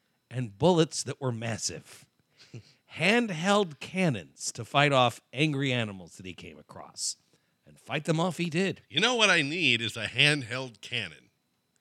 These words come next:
Speaker 1: Guns reported that Wharton in one case killed eight bears in revenge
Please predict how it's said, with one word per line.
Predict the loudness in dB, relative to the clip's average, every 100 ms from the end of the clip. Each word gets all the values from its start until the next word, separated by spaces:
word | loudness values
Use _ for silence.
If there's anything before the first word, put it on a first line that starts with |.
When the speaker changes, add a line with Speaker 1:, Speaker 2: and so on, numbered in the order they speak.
| _ _ _ _ _ _
Speaker 1:
Guns | -4 -2
reported | -2 2 2
that | 2 2
Wharton | 0 0
in | -2
one | 0 -2
case | -2 -8 -8
killed | -4 -6 -2
eight | -4 -4 -8
bears | -14 -12 -10 -10 -12 _ _ _ _ _
in | -8 -4
revenge | -4 -2 -2 -2 -4 -8 -8